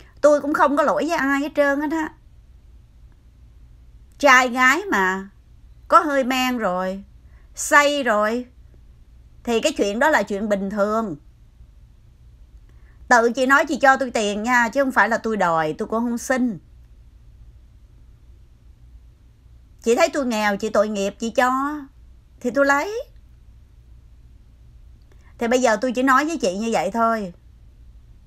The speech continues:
Chị giàu hơn tôi, chị giỏi hơn tôi, chị có chồng đàng hoàng, chị có một gia đình đàng hoàng.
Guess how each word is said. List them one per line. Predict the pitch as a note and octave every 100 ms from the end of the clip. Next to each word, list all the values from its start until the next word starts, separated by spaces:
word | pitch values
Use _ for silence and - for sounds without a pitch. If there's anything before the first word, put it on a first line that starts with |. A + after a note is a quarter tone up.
| - - - - - - - - -
Chị | - G3+
giàu | G#3+ G3 F#3
hơn | A3 A#3+
tôi, | A#3+ A#3+ A#3+ G3+
chị | F3+
giỏi | F3 D#3+ B2+ C#4+
hơn | B3+ A3
tôi, | A#3 A3+ A3+ A3
chị | -
có | B3
chồng | C4 G3 F3 E3
đàng | E3 D#3 E3
hoàng, | E3+ E3+ D#3+
chị | F3
có | F3+
một | C4+ F#3+ -
gia | A3+ A#3
đình | F#3+ E3 D#3+
đàng | E3 D#3+ D#3
hoàng. | E3 D#3+ D3